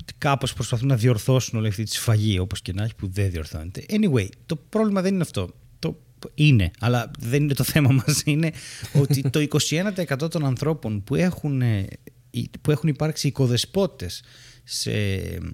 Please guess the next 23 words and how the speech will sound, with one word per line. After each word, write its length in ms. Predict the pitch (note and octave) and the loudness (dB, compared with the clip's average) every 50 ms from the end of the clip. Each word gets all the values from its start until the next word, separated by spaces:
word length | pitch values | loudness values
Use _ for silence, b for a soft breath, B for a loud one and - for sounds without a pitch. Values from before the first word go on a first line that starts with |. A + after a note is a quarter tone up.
| - B B B B B B - _ - | -14 B B B B B B -20 _ -18
ε, 240 | - - - F2 F#2+ G2+ | -18 -16 -14 -14 -16 -8
πώς 120 | - C3 - | -6 -4 -2
τα 100 | - B2 | -2 0
λένε, 200 | A2 G2+ G2+ G#2 | 0 0 -2 0
σε 140 | - C#3 | 2 4
δείπνα 600 | C3 A2+ G2 A#2 D#3 - - B2 A#2 G#2 E2+ E2+ - | 4 4 4 2 2 2 0 0 -2 -2 -2 -4 -6
της 180 | - B2+ A#2+ - | -6 -6 -4 -2
ημέρας 300 | A#2+ A#2 B2 B2 A#2 G#2+ | 0 0 0 0 0 -2
των 120 | - G#2 | -4 -6
ευχαριστειών, 680 | G2+ - - F#2+ F2+ - - F2+ F#2 G#2 A#2+ D3+ F#3+ F3 B B B B B B B B B | -6 -4 -4 -6 -6 -6 -6 -4 -2 -2 -2 -2 -4 -6 B B B B B B B B B
ε, 440 | - - C3 C#3+ C#3 C#3+ - C#3 C#3 - | -14 -10 -8 -6 -6 -4 -4 -6 -6 -4
είπαν 400 | - C#3 D#3+ - - F#3+ F#3+ F#3 | -4 -2 -4 -2 -2 -2 -2 0
ότι 180 | F#3 E3+ - - | -2 -4 -4 -8
στην 180 | - - D3+ | -8 -6 -6
ουσία 440 | C#3 A#2+ - F3+ F#3 F#3+ F#3+ F3+ - - - - - - - - _ - | -6 -4 -2 -2 0 0 -2 -2 -4 -8 -18 -20 -20 -20 -20 -20 _ -10
δεν 280 | - D#3 D3+ F#3+ G#3 | -8 -4 -2 -2 -2
το 80 | G3+ G#3 | -2 0
διασκέδασαν, 800 | E3+ C#3+ B2+ G2+ - - A#2+ G#2 F#2 F2 - F2 E2 F2 G2 - - - _ - - | 0 0 0 0 0 0 0 2 0 -2 -4 -4 -6 -6 -8 -8 -12 -18 _ -12 -4
αλλά 220 | - B2+ B2 C3 C3 | 0 2 2 4 4
έκαναν 600 | C#3 E3+ F#3 F3+ - - C3+ A#2+ G#2 G2+ G2 F#2 | 4 4 2 2 0 0 2 2 4 2 2 0
ότι 100 | F#2 F#2+ | 0 -2
το 140 | F#2+ - F#2 | -2 -4 -4
διασκέδαζαν. 640 | F2 F2+ E2+ - - F#2 F2 E2 D#2+ E2+ E2 D#2 | -4 -4 -4 -4 -4 -6 -6 -6 -8 -10 -12 -12